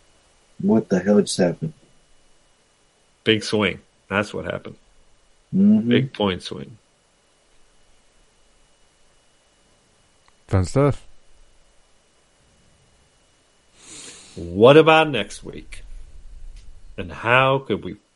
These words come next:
Speaker 2: fuck with them next week?
Speaker 1: How'd that happen, man?
Speaker 3: Yeah.
Speaker 1: I could have sworn everyone
Speaker 3: That's
Speaker 1: knew the appreciation that we had for the, this is a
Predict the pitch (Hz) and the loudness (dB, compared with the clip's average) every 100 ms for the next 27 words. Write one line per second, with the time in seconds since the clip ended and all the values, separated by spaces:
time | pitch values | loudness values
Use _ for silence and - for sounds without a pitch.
0 | _ 123 120 139 139 135 127 - - - | _ -2 -2 -2 -4 -6 -8 -12 -16 -18
1 | - _ _ _ _ _ - - - - | -18 _ _ _ _ _ -12 -10 -10 0
2 | 247 233 151 131 101 - - - 104 123 | 2 6 6 4 0 -6 -8 -14 -6 -4
3 | 87 - - - _ _ _ _ _ - | -4 -8 -14 -20 _ _ _ _ _ -12
4 | 85 82 104 104 - - - - - _ | -4 2 4 4 0 -10 -20 -20 -20 _
5 | _ - - - - - - - - - | _ -20 -20 -20 -12 -10 -8 -10 -12 -16
6 | - 139 - 160 - - 139 139 135 131 | -6 0 4 6 6 6 8 10 8 6
7 | 135 135 143 139 - 147 143 143 139 131 | 6 6 6 4 4 2 4 2 4 4
8 | 85 120 135 135 131 143 127 - 127 135 | 4 4 4 4 2 2 0 0 0 4
9 | 143 127 | 4 6